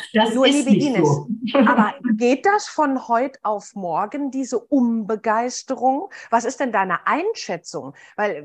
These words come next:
Speaker 2: gehe ich jetzt von Veränderungsprozessen in Unternehmen aus, und hier haben wir es ja von der ganzen Gesellschaft, ähm, gehe ich von Veränderungsprozessen in Unternehmen, da ist es so, zuerst mal muss das von ganz oben nicht nur ge-,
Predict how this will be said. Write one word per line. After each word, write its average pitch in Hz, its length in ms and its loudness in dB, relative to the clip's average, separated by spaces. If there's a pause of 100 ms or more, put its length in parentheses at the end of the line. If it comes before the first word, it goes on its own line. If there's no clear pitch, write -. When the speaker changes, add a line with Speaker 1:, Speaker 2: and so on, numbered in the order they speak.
Speaker 2:
gehe 262 180 -2
ich 359 100 -6
jetzt - 200 -6
von 247 200 -4
Veränderungsprozessen 247 1500 -6
in 226 240 -4
Unternehmen 190 920 -6
aus, 151 500 -6 (420)
und 185 220 -6
hier 220 160 -2
haben 196 120 -2
wir 185 80 2
es 185 100 -4
ja 180 100 -2
von 175 140 -4
der 165 100 -2
ganzen 170 360 -6
Gesellschaft, 170 880 -4 (100)
ähm, 180 400 -6
gehe 196 140 -6
ich 190 120 -14 (140)
von 170 200 -8
Veränderungsprozessen 214 960 -6
in 151 60 -6
Unternehmen, 175 440 -6
da 190 100 2
ist 185 120 -2
es 185 120 -10
so, 240 260 -2 (300)
zuerst 233 320 -4
mal 240 120 0
muss 240 180 -2
das 240 160 -4
von 196 180 -4
ganz 214 420 0
oben 247 640 -2 (320)
nicht 240 400 -8
nur 214 540 -4 (380)
ge-, 190 240 -2